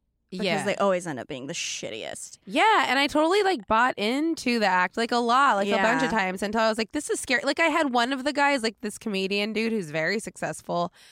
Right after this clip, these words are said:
Speaker 2: just, like, I was on mushrooms. He didn't drink or do drugs or anything. Like, he was, like, sober, but, like, crazy.
Speaker 1: Mm.
Speaker 2: And, like, mid hookup,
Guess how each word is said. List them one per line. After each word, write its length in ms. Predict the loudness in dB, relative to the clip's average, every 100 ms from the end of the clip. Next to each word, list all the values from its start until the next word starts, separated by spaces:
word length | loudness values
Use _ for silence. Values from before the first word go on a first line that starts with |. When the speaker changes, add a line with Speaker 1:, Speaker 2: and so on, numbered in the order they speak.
| -20 _ _
Speaker 2:
just, 200 | -6 -2
like, 400 | 2 2 0 -8 _ _ _ _ _ 0
I 80 | 2
was 160 | 4
on 180 | 2 2
mushrooms. 640 | 0 0 -2 -4 -4 -8 -18 _
He 200 | -2 0
didn't 280 | 2 2 0
drink 360 | 0 2 0 -2
or 120 | -2
do 140 | -2
drugs 380 | 0 2 0 0
or 80 | 0
anything. 420 | 0 -2 -4 -6
Like, 180 | -6 -8
he 160 | -6 -2
was, 240 | 0 0
like, 180 | -2 -4
sober, 680 | -4 -4 -2 0 2 2 0 -6 _ _ _
but, 380 | 0 2 0 -6 _ _ _
like, 360 | -8 -8 -8 _ _
crazy. 640 | -10 -8 -4 -2 0 -2 -6
Speaker 1:
Mm. 280 | -10 -10 -12 -16 _
Speaker 2:
And, 200 | -2 0
like, 340 | 0 0 0 -8 _ _ _
mid 280 | -4 0 0
hookup, 600 | 0 -2 0 2 2